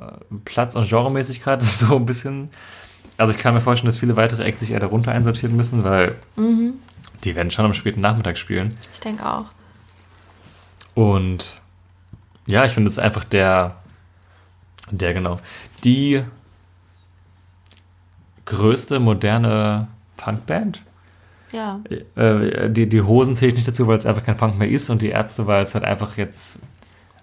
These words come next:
Speaker 1: leichten <laughs> Retro-Flav hat, dass sie einfach da sind, so.
Speaker 2: <laughs>
Speaker 1: Ähm, deswegen in Deutschland, was Punkbands angeht, ist es eigentlich quasi das Nonplusultra gerade.
Speaker 2: Ja.
Speaker 1: Äh, live-mäßig ha-, eine Bank.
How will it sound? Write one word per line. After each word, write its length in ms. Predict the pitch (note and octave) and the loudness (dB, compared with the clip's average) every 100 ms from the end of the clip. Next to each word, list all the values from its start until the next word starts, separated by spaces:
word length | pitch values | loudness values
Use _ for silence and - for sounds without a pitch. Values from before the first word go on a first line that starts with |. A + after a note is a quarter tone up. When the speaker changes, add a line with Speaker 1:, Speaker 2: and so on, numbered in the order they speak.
| - | -18
Speaker 1:
leichten 460 | - F2+ B2 - A2+ | -4 0 0 0 0
<laughs> 0 | |
Retro-Flav 760 | G2+ C3 B2+ C#3+ B2 B2 C#3 C#3 | 2 2 4 2 4 4 4 2
hat, 140 | B2+ | 0
dass 120 | B2+ | 0
sie 80 | A#2+ | 0
einfach 200 | A#2+ A#2 | 0 0
da 180 | A2+ A2+ | 2 4
sind, 140 | B2 | 2
so. 280 | A#2+ A#2+ A#2+ - | 2 2 2 -4
Speaker 2:
<laughs> 60 | - - - - | -18 -20 -10 0
Speaker 1:
Ähm, 440 | A2+ G#2 G2+ F#2+ F2+ - _ _ _ _ _ | 4 4 2 -4 -8 -16 _ _ _ _ _
deswegen 340 | - - B2 B2 | -10 2 4 4
in 100 | G2 | 2
Deutschland, 400 | F#2+ F2+ A#2 A#2 | 2 2 2 0
was 140 | G2+ | -2
Punkbands 420 | - - G2 G#2+ | -6 -6 -4 -2
angeht, 300 | G2+ G#2+ G#2+ | -2 0 0
ist 80 | G2+ | -2
es 240 | F#2+ F2+ G2 G2 | -6 -8 -10 -8
eigentlich 320 | - G2+ F#2 | -4 -4 -4
quasi 180 | - G2 | -2 -2
das 160 | G2 F#2 | -2 -4
Nonplusultra 600 | G2+ F#2 - A#2+ B2 G2+ | -6 -6 -4 -2 -2 -2
gerade. 420 | - F2+ F2 A#2 - - - | -2 -2 -2 -4 -8 -16 -6
Speaker 2:
Ja. 260 | A3 G#3 - - | -4 -4 -6 -2
Speaker 1:
Äh, 320 | A#2 G#2 G2 | 2 4 4
live-mäßig 800 | G#2+ G#2 A2+ A2+ A2 A#2+ A#2 - | 4 4 4 4 4 4 2 0
ha-, 100 | G#2+ - - - - - - - - _ _ _ _ | -6 -6 -12 -20 -20 -20 -20 -20 -20 _ _ _ _
eine 80 | A2 | -6
Bank. 460 | - G2 F2+ C3 | -2 0 2 0